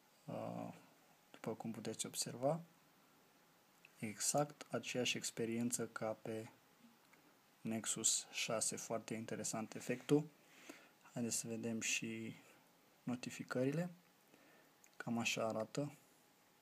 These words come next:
Poate o să-i fac și o prezentare ceva mai lungă,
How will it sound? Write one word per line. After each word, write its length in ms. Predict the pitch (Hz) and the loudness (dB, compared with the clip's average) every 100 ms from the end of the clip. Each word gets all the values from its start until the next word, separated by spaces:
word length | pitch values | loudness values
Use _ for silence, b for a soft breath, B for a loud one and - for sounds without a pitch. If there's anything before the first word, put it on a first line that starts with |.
| - b b b b b - - - - | -20 b b b b b -20 -20 -20 -4
Poate 360 | 123 120 123 | -2 0 2
o 160 | 117 120 | 2 2
să-i 360 | - - 120 | 0 0 0
fac 320 | 113 - 117 - | -2 -2 -2 2
și 200 | - 123 | 0 2
o 100 | 113 | -2
prezentare 720 | - 113 113 107 117 113 110 | 0 0 0 2 2 2 0
ceva 280 | - 123 113 | -4 -2 -2
mai 220 | 110 110 | 0 0
lungă, 480 | 110 117 110 117 | 2 2 2 0